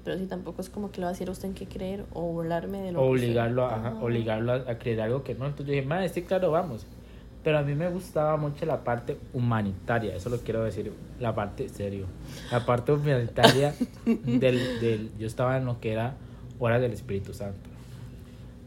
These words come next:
Speaker 2: pero también sentía que mal impe-, o sea, que no interpretaban bien las cosas. Por ejemplo, una vez me acuerdo que esa fue la vez que me sentía súper incómodo,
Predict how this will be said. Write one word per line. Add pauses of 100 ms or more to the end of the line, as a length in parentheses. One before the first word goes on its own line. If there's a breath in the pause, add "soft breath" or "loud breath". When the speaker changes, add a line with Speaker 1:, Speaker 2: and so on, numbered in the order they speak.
(140)
Speaker 2:
pero
también
sentía (240)
que
mal
impe-, (500)
o
sea,
que
no
interpretaban
bien
las
cosas. (480 loud breath)
Por
ejemplo,
una
vez
me
acuerdo
que
esa
fue
la
vez
que
me
sentía
súper
incómodo,